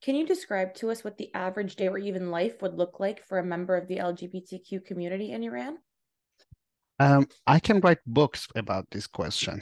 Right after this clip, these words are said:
Speaker 2: So if I want to give you a very short, you know, abstract, is that, um, you know, the generally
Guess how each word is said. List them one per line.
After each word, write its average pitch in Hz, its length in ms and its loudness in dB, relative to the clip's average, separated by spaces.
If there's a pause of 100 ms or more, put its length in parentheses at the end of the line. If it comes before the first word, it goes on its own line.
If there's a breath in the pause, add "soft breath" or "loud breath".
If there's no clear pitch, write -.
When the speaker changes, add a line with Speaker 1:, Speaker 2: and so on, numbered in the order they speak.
(120)
Speaker 2:
So - 240 4
if - 220 0
I 160 100 0
want 139 300 6
to 117 100 2
give 120 220 2
you 117 160 4
a 107 280 4 (100)
very 117 440 2
short, 107 540 -4
you 107 60 -4
know, 104 80 -4
abstract, 101 760 -4 (380 loud breath)
is 131 260 4
that, 123 420 0
um, 117 480 -2 (560 loud breath)
you 143 80 0
know, 127 240 2
the 143 100 2
generally 139 1200 0